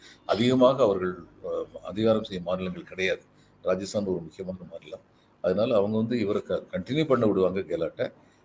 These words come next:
ஆனா his wings will be clipped. Continuously his wings will be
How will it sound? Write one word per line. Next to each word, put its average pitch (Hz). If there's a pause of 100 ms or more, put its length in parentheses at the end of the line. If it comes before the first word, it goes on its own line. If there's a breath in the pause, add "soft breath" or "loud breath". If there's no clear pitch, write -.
ஆனா 113
his 107
wings 120
will 90
be 85
clipped. - (480 loud breath)
Continuously 110
his 92
wings 90
will -
be 78